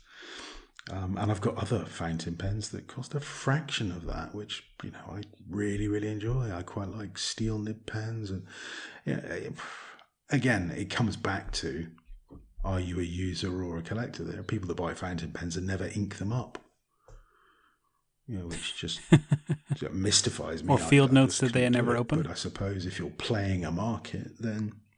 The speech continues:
Speaker 1: fine. You, like any other market, um, you know, it can go down as well as up. You can only, or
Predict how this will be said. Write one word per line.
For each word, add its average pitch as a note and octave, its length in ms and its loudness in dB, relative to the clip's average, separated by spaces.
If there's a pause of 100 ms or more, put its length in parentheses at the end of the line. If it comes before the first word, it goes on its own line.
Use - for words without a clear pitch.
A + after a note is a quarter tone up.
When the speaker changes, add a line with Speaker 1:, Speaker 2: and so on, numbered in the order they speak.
(640)
Speaker 1:
fine. A#2 380 0
You, E2 400 -2 (160)
like E2 240 -2
any E2+ 200 0
other F2+ 200 -2
market, E2 540 -6 (600)
um, F#2 480 -4 (760)
you F2 120 -4
know, E2 120 -6
it F#2 160 -4
can F#2+ 280 0
go F2 160 -2
down G2 420 -2
as F2 160 -6
well F2 180 -2
as F2+ 100 -4
up. C3+ 240 -4 (720)
You G2 140 -4
can G2 160 0
only, F#2+ 540 2
or F2 260 0